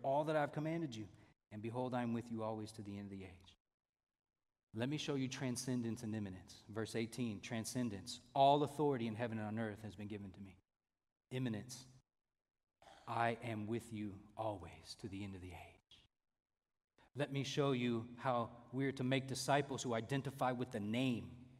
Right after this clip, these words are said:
He says this in verse nineteen, "Go therefore and make disciples of all nations, baptizing them." 'Cause you remember, baptism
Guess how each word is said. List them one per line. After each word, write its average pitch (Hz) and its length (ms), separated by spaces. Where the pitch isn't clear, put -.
He - 60
says 123 220
this 131 160
in 123 100
verse 117 220
nineteen, 127 340
"Go 135 160
therefore 139 380
and 127 60
make 131 180
disciples 131 640
of 113 120
all 117 340
nations, 127 480
baptizing 110 640
them." 101 180
'Cause 98 160
you 110 80
remember, 127 180
baptism 127 720